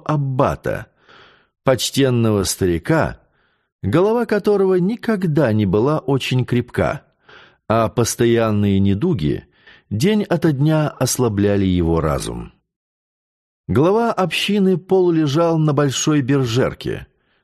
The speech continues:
Ноги его были закутаны одеялом. Однако из уважения к знаменитому гостю,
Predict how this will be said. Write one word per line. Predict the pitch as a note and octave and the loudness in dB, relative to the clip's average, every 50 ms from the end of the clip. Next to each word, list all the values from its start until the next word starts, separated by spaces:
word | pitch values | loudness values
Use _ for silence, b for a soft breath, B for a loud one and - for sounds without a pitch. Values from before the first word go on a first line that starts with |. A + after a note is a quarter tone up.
| _ _ _ - | _ _ _ -2
Ноги | C3 D3+ F#3 A3+ A3 F3+ F#3 | 0 2 2 2 2 2 2
его | F#3+ F#3+ F#3 F3 E3 F3+ F3 | 2 4 4 4 4 2 2
были | D3+ D#3 G#3 G3+ F#3 F3+ | 2 0 0 0 2 2
закутаны | E3 C3+ D#3+ D3 - - D3 C#3 - - B2 A#2 A#2 A#2 | 2 2 0 -2 0 0 -2 0 0 0 0 2 2 0
одеялом. | - - A2+ G#2 G2 G2+ G2+ F#2 D#2+ C2 C2 A#1 A1+ A1 - - _ _ _ _ _ _ _ _ _ _ _ _ _ - | 0 0 -2 0 2 2 2 2 0 0 -2 -4 -6 -8 -12 -16 _ _ _ _ _ _ _ _ _ _ _ _ _ -2
Однако | C3+ C#3 C3+ D3+ G3 A3 A3 G#3 - F#3+ | 0 0 0 0 0 0 0 0 0 2
из | F#3+ F3+ E3+ D3 | 2 2 2 2
уважения | E3 D#3+ D#3 D#3 C#3 C3+ E3 E3 D#3 D3 C3+ B2+ | 2 2 2 2 2 2 2 2 2 2 0 0
к | G#2+ | 0
знаменитому | F#2 F2+ G#2 A#2 A#2 A#2 A#2 A#2+ A#2+ F#2+ - F#2 F#2 F#2 F2+ | 0 0 0 2 2 2 2 2 0 0 0 2 2 2 2
гостю, | F2+ C3 F3 D#3 - - - - C#2+ B1 G1+ - | 2 2 0 0 0 -4 -4 -4 -4 -4 -4 -6